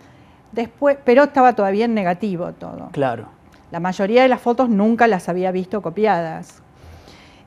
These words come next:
Speaker 1: Eh, cuando está por nacer el iem, el Instituto Espacio para la Memoria, eh, les ofrezco el material y ahí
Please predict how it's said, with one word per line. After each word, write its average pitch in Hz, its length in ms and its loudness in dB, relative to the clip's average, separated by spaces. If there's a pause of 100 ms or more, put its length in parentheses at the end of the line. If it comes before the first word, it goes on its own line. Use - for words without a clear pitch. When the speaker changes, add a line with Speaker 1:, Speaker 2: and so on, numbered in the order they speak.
(160)
Speaker 1:
Eh, 196 500 -4
cuando 180 1160 0
está 202 320 0
por 262 180 4
nacer 247 380 0
el 240 160 2
iem, 247 420 2
el 185 180 -8
Instituto 190 520 -4
Espacio 208 400 -6
para 196 180 -4
la 202 80 -4
Memoria, 226 680 -4 (1120)
eh, 170 480 -8
les 170 220 -8
ofrezco 202 420 -4
el 220 60 0
material 240 680 0
y 208 120 -2
ahí 240 380 0